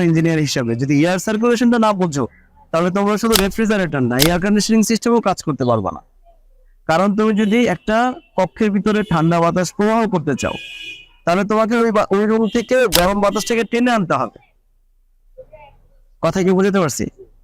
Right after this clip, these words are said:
এসি যেখানে সেট আপ করবা, এয়ার কন্ডিশনিং সিস্টেম যেখানে সেট আপ করবো, বা রেফ্রিজারেটর বা হিমায়ন যন্ত্র যেখানেই সেট আপ করো না কেন, সেখানে কিন্তু তোমার এই এয়ার সার্কুলেশনটা কিন্তু তোমাকে বুঝতে হবে।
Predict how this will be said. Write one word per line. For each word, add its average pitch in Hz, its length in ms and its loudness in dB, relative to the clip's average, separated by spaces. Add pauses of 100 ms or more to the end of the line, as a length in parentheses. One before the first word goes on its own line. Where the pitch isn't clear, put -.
(140)
এসি 196 180 0 (100)
যেখানে 214 340 0
সেট 190 180 -2
আপ 170 140 -4
করবা, 127 200 2 (100)
এয়ার 151 140 0
কন্ডিশনিং 185 380 2
সিস্টেম 190 260 0
যেখানে 165 280 0
সেট 160 160 -2
আপ 139 120 2
করবো, 131 260 2
বা 156 60 2 (100)
রেফ্রিজারেটর 170 500 0 (400)
বা 160 140 0
হিমায়ন 196 320 2
যন্ত্র 196 160 4 (100)
যেখানেই 208 320 2
সেট 170 140 -2
আপ 135 120 -4
করো 139 200 2
না 123 120 2
কেন, 151 140 0 (400)
সেখানে 208 400 -2
কিন্তু 220 240 2
তোমার 208 240 2
এই 180 60 4 (100)
এয়ার 180 240 0
সার্কুলেশনটা 214 600 0
কিন্তু 196 200 0
তোমাকে 175 220 0 (100)
বুঝতে 165 280 -4
হবে। 104 200 -6